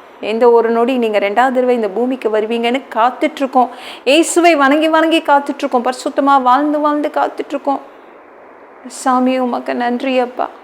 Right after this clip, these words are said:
அந்த ஒரு நொடி உங்களுக்கு ஒப்பான ஒரு உடம்பு கொடுக்கப்படும். அதை பெற்றுக்கொண்டு நாங்க மத்திய வானத்துல உங்களை சந்திக்க வருவோம். அந்த தருணத்தை நாங்க இழந்திடக்கூடாது. பரிசுத்தமா வச்சுக்கோங்க.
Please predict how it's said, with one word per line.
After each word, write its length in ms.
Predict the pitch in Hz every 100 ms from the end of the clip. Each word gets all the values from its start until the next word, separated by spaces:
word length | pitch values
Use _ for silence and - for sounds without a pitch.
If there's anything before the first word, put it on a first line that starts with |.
| -
அந்த 280 | - 233 254
ஒரு 200 | 254 254
நொடி 260 | 254 254 247
உங்களுக்கு 580 | 220 240 254 269 269
ஒப்பான 540 | 226 226 - 262 285 294
ஒரு 180 | 247 220
உடம்பு 300 | 214 247 247
கொடுக்கப்படும். 640 | 240 262 269 269 269 277 320 - - -
அதை 220 | 208 220
பெற்றுக்கொண்டு 1080 | 220 - 247 - - 311 - 269 254 302 320
நாங்க 640 | 247 226 262 285 277 285
மத்திய 400 | 269 220 208 247
வானத்துல 440 | 247 233 226 233 254
உங்களை 500 | 240 220 240 233 240
சந்திக்க 560 | - 208 214 233 247
வருவோம். 500 | 220 208 226 240 233 - - - -
அந்த 440 | 208 247 277 320
தருணத்தை 680 | 320 254 233 254 254 254 254
நாங்க 300 | 254 226 240
இழந்திடக்கூடாது. 920 | 240 185 220 240 262 254 240 233 233 247
பரிசுத்தமா 580 | 208 208 247 247 240 254 233
வச்சுக்கோங்க. 880 | 220 - 262 254 247 240 247 247